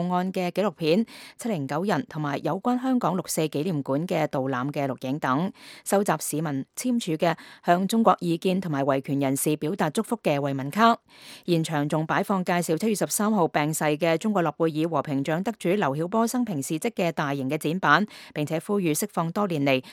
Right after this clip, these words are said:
遭遇到實際軟禁嘅劉曉波嘅妻子劉霞，兩年多以嚟一直冇音訊嘅七零九在押律師王全璋、四川六四天網創辦人王琦等人嘅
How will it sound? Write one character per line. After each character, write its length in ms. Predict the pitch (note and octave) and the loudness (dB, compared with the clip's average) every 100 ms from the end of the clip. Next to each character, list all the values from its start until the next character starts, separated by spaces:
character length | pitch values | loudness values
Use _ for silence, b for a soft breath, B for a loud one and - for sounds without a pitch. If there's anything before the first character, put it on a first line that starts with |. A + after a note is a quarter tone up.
| B - | B -2
遭 140 | G#3 | 0
遇 140 | E3+ D#3 | 0 2
到 100 | E3+ | 2
實 160 | E3+ D#3 | 0 -2
際 160 | E3+ | -2
軟 300 | E3 D3 E3+ | 0 0 -2
禁 220 | F#3+ F3 | -2 -2
嘅 180 | F3 F3+ | 0 0
劉 160 | D#3+ C3 | 0 0
曉 140 | E3 | -2
波 180 | F#3 G#3+ | 0 0
嘅 40 | |
妻 180 | F3 G#3+ | 0 -2
子 140 | G#3 F#3+ | 0 0
劉 180 | C#3 | 2
霞， 300 | C3 D3 B2+ B B B | 4 6 6 B B B
兩 180 | D3 E3+ | -4 -2
年 160 | C#3+ | -4
多 160 | C#3+ G3+ | 0 0
以 140 | F#3 | 2
嚟 100 | E3 | 2
一 160 | C3+ F#3+ | 2 0
直 160 | F#3+ E3+ | 0 -2
冇 220 | F3+ D3 F#3+ | -2 -4 0
音 220 | G#3 G#3+ | 0 0
訊 200 | F#3 F3 | 0 -2
嘅 160 | F3 | -2
七 120 | E3+ A3 | -2 -2
零 180 | C#3+ | -2
九 180 | C3 D#3 | 0 0
在 160 | G3 D#3 | 2 0
押 120 | D#3 | 0
律 100 | D3+ | -2
師 260 | C#3 A#3 A3+ | -2 0 0
王 220 | E3 C3 | 0 -2
全 200 | E3 C#3 | -2 -4
璋、 300 | D#3+ A#3+ A#3+ B B B | 4 4 4 B B B
四 180 | - F3+ | -2 0
川 240 | F#3+ A3 G#3+ | 2 2 2
六 80 | - | 0
四 260 | - F3+ | 2 2
天 240 | F#3+ A#3 G#3 | 2 0 2
網 180 | D3+ E3 | 0 0
創 160 | F3+ E3 | -4 -2
辦 160 | D#3 | -2
人 180 | D3 C3+ | 0 0
王 160 | C3 C3+ | -2 -2
琦 160 | C3+ | -4
等 160 | C3+ F3 | -2 0
人 180 | G#3 C3 | 0 2
嘅 200 | D#3+ | 2